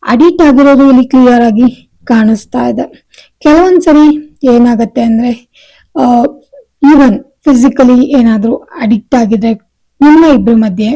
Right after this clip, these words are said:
ಆ ಒಂದು ಅಟ್ರಾಕ್ಷನ್, ಆಮೇಲೆ sexually ಅಡಿಕ್ಟ್ ಆಗಿರೋದು ಕೂಡ ನೀಟಾಗಿ ಇಲ್ಲಿ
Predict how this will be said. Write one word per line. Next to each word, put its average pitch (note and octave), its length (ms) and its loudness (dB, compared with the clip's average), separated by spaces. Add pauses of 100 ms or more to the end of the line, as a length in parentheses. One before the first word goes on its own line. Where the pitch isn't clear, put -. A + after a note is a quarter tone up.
(140)
ಆ B3 160 -2
ಒಂದು B3 280 2
ಅಟ್ರಾಕ್ಷನ್, A3+ 880 -6
ಆಮೇಲೆ A3+ 440 -2 (120)
sexually C#4+ 460 0
ಅಡಿಕ್ಟ್ B3+ 380 -2
ಆಗಿರೋದು A3+ 420 -2
ಕೂಡ A3+ 220 -6 (840)
ನೀಟಾಗಿ A#3 440 0
ಇಲ್ಲಿ A#3 460 -2